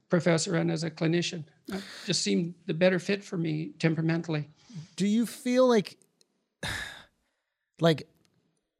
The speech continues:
Speaker 2: s-, do you sometimes feel like you're like a, a seven-foot guy with amazing athleticism that can shoot a basketball? Like,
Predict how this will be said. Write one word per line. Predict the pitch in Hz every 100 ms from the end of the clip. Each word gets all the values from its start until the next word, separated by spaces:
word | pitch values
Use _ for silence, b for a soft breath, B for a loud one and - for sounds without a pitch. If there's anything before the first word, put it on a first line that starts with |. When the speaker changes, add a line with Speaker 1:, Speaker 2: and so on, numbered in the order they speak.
| _ _ - 151 147
Speaker 2:
s-, | -
do | 190
you | 254
sometimes | 285 269 240 226 -
feel | - 190
like | 170 147 -
you're | 156
like | 139 127
a, | 120 117 135
a |
seven-foot | 120 - 170 160 165 151 - 156 143 -
guy | 139 131 131 127
with | 123 117
amazing | 123 123 131 127 131
athleticism | 117 123 123 - 127 123 120
that | 117
can | 127
shoot | - 143
a | 123
basketball? | 120 120 - 123 127 123
Like, | 120 110